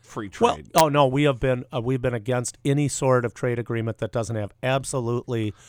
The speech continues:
Speaker 2: strong environmental and labor standards, and none of these other treaties have.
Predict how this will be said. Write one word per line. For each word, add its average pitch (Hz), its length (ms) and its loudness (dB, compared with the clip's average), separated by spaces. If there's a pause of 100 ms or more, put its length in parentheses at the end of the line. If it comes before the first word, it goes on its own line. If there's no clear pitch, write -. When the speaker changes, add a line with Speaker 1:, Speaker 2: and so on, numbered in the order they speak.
Speaker 2:
strong 120 680 0
environmental 117 840 -2
and 104 240 -6
labor 104 400 -4
standards, 98 560 -6
and 107 100 -4
none 113 180 -2
of 104 60 -4
these 92 160 -6
other 92 200 -4
treaties 90 380 -8
have. - 300 -14